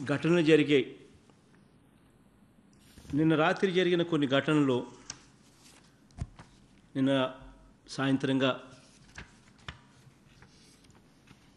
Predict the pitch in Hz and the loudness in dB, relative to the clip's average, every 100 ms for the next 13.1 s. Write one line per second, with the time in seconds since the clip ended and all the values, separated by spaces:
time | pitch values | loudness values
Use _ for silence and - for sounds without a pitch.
0 | _ - 127 160 180 175 156 147 147 170 | _ -4 2 4 4 4 4 2 2 4
1 | 165 147 143 - - - - - - - | 4 4 2 0 -12 -20 -20 -20 -20 -20
2 | - 131 143 156 180 156 156 156 147 139 | -8 -2 0 2 2 2 2 0 0 -2
3 | 123 135 123 - 113 - - - - _ | -2 -2 -4 -4 -10 -16 -20 -20 -20 _
4 | _ _ - - _ - - - _ - | _ _ -20 -20 _ -20 -20 -20 _ -20
5 | - _ _ _ _ _ _ _ _ - | -20 _ _ _ _ _ _ _ _ -6
6 | 156 202 190 180 185 196 - - - - | 0 2 4 4 2 2 -2 -16 -20 -20
7 | _ _ _ - - - - _ _ - | _ _ _ -20 -20 -20 -20 _ _ -20
8 | - - _ - _ - - _ - 160 | -20 -20 _ -20 _ -20 -20 _ -4 2
9 | 160 165 160 151 139 135 123 - - - | 4 4 4 4 2 2 -2 -10 -20 -20
10 | - _ _ _ _ _ _ _ _ _ | -20 _ _ _ _ _ _ _ _ _
11 | - - _ _ _ - _ _ _ - | -20 -20 _ _ _ -20 _ _ _ -20
12 | - _ _ - - 139 180 165 180 180 | -20 _ _ -14 -8 -2 4 4 4 0